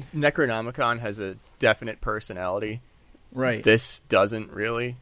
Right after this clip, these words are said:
Speaker 1: It's just so overly basic, so painfully basic is, like,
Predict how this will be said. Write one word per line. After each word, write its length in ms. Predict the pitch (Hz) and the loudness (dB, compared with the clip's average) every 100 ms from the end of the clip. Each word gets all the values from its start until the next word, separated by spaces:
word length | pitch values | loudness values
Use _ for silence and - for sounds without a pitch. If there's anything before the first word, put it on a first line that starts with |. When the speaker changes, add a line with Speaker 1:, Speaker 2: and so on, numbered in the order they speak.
| _ 139 | _ -8
Speaker 1:
It's 180 | 135 | -6
just 240 | - 101 - | -6 -8 2
so 360 | 110 110 101 | 4 6 4
overly 720 | 95 104 98 98 92 92 90 | 0 -2 -2 -6 -6 -8 -10
basic, 540 | 82 65 85 - - - - | -10 -8 -8 -8 -10 -18 -14
so 320 | - - 107 98 | -4 2 2 4
painfully 640 | - 113 98 92 - 82 | 2 2 0 -4 -8 -12
basic 480 | - - - - - | -12 -8 -8 -8 -10
is, 160 | - | -6
like, 220 | - - | -4 -6